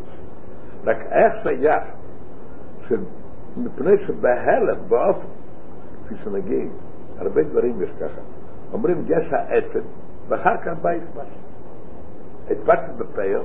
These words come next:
ובא התפשטות. אבל יש כבר העצם הקשור עם עניינים. יותר מזה.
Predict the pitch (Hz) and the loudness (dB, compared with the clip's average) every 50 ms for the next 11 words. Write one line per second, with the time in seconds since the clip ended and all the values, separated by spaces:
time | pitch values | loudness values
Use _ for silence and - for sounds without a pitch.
0 | - - - - - - - - - - - 107 117 - - 120 - - 139 143 | -2 -4 -4 -4 -4 -4 -4 -4 -4 0 2 2 2 2 0 -2 0 2 4 4
1 | 160 175 165 - - - 254 254 - - - - - - - - - - - - | 4 4 2 0 -2 -2 -2 -2 -4 -4 -4 -4 -4 -4 -4 -4 -4 -4 -4 -2
2 | - - 117 120 131 127 135 190 - - - - 139 139 135 139 143 - - - | 0 2 2 4 4 4 4 6 4 4 2 0 0 2 4 4 4 4 4 4
3 | 233 247 - - 208 185 180 175 160 - 170 151 - - 202 190 180 165 165 160 | 4 4 4 4 2 2 2 0 -2 -2 -2 0 2 2 2 2 2 0 -2 -2
4 | 156 151 143 143 139 - - - - - - - - - - - - - - - | -4 -4 -4 -4 -4 -4 -4 -4 -4 -4 -4 -4 -4 -4 -4 -4 -4 -4 -4 -4
5 | - - - - - - - - - - - - - - - - - - - - | -4 -4 -4 -4 -2 -2 -2 -2 -2 -2 -2 -2 -2 -2 -2 -2 -2 -2 -2 -2
6 | - - - - - - - - - - - - - - - - - - - - | -2 -2 -2 -4 -4 -4 -4 -4 -4 -4 -4 -4 -2 -2 -4 -4 -2 -2 -2 -2
7 | - - - - - - - - - - - - - - - - - - - - | -2 -2 -2 -4 -4 -4 -4 -4 -4 -4 -4 -4 -4 -4 -4 -4 -4 -4 -4 -4
8 | - 110 120 143 - - 190 202 - - - - - - | -2 2 2 2 4 4 4 4 4 2 0 -2 -2 -4